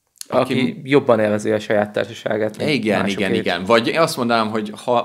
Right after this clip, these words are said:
Speaker 2: ha nem kérdez rá valaki konkrétan valamire, akkor ő nem fogja elmondani, mert lehet, hogy nem tartja érdekesnek. És, a,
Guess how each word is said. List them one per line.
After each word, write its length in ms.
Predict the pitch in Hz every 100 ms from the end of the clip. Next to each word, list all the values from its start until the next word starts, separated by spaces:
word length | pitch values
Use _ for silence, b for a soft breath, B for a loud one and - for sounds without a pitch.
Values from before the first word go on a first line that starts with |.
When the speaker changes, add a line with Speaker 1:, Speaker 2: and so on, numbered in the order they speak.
| -
Speaker 2:
ha 80 | 117
nem 280 | 117 160 190
kérdez 520 | 190 180 175 165 160
rá 200 | 160 147
valaki 420 | 139 147 135 135
konkrétan 480 | - 131 127 117 123
valamire, 340 | 120 120 117
akkor 220 | 117 - 123
ő 80 |
nem 280 | 123 131 90
fogja 380 | - - - -
elmondani, 640 | 85 85 90 85 98 117
mert 280 | 127 123 123
lehet, 220 | - 95
hogy 100 | 98 92
nem 220 | 85 90
tartja 320 | 90 - 92
érdekesnek. 580 | 87 85 82 101 104 - B B
És, 180 | 101 120
a, 420 | 110 117 190